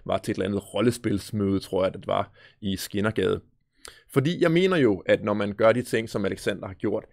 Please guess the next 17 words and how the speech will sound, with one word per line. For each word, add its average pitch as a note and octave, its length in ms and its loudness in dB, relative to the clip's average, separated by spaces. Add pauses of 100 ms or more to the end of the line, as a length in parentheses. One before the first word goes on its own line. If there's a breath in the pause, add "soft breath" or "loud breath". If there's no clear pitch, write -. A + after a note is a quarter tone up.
så - 180 4
har C#3 200 -2
folk A#2 400 -2
et - 120 -10
krav E3 280 -2
på C#3 80 2
at G#2+ 80 -2
vide, D3+ 160 6
hvor A#2 140 -2
man - 160 -8
bor G#3+ 160 6
henne, F#3 320 0
så - 120 -4
de E3 80 -4
kan F#3 180 -2
undgå F3 380 4
en, E3 240 0